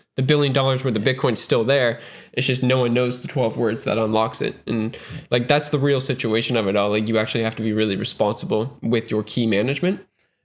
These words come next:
Um, the, the two things that I would, I would, the solutions, if someone came to us and said, "Hey, like, I wanna protect my Bitcoin after I'm di-,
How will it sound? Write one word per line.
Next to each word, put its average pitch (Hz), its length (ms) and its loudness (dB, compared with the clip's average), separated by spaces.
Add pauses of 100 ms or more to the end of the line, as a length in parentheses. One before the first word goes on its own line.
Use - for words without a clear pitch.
Um, 107 640 2
the, 139 200 0
the 123 200 0
two 156 220 0
things 139 460 0
that 120 140 0
I 113 140 2
would, 117 180 -2
I 104 120 0
would, 110 180 -2 (220)
the 120 160 0
solutions, 123 580 0
if - 100 -2
someone 139 240 2
came 135 260 0
to 117 100 2
us - 260 -2 (100)
and 120 140 0
said, 117 220 2
"Hey, 123 180 2
like, 110 180 0
I 98 100 2
wanna 113 180 2
protect 127 400 -2
my 113 80 0
Bitcoin 120 420 0
after 113 220 -2
I'm 110 160 0
di-, 117 80 2